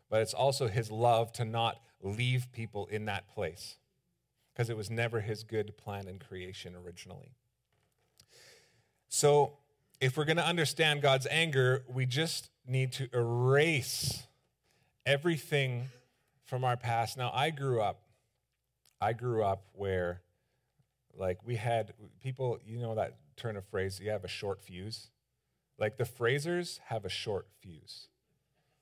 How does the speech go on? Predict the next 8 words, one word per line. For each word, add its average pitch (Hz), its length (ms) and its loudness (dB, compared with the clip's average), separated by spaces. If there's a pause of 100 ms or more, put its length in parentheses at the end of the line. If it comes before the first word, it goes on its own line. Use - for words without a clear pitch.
(260)
Like, 123 300 2 (800)
we 139 180 0
have 156 440 0
the, 123 280 0 (100)
we 135 200 -4
have 151 280 -2
the 120 120 -2
Scottish, - 1120 -2